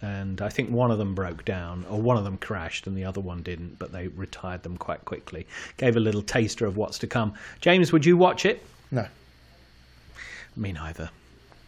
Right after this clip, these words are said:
Speaker 2: Okay, well, moving on. Really,
Speaker 1: This is
Speaker 2: really
Speaker 1: a massive techtasm, isn't it? Let's just move on. I mean, there is nothing else to say, is there?
Speaker 2: Uh, no, it's just people playing with toys. I mean, great. Um,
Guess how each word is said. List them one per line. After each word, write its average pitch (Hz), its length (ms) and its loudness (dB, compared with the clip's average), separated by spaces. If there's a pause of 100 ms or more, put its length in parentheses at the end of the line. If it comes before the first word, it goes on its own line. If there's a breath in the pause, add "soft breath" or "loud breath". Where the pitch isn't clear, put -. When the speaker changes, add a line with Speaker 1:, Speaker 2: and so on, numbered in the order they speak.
(1200 loud breath)
Speaker 2:
Okay, 139 200 2
well, 123 160 4
moving 127 400 6
on. 127 300 4
Really, 156 180 6
Speaker 1:
This 180 160 10
is 180 60 8
Speaker 2:
really 165 160 8
Speaker 1:
a - 20 6
massive 175 320 8
techtasm, 151 580 6
isn't 151 220 0
it? - 140 -10
Let's 175 200 2
just 127 200 0
move 123 240 6
on. 147 280 4
I - 60 4
mean, 135 200 4
there 156 120 4
is 165 140 4
nothing 135 320 6
else 127 200 4
to 127 80 0
say, 139 340 8
is 127 120 4
there? 226 220 2 (180)
Speaker 2:
Uh, 131 280 6 (260)
no, 147 340 6
it's 123 240 2
just 135 400 4
people 127 360 2
playing 117 260 2
with 110 100 -2
toys. 110 400 2
I 107 40 -4
mean, 104 300 -4
great. - 200 4 (640 loud breath)
Um, 127 560 8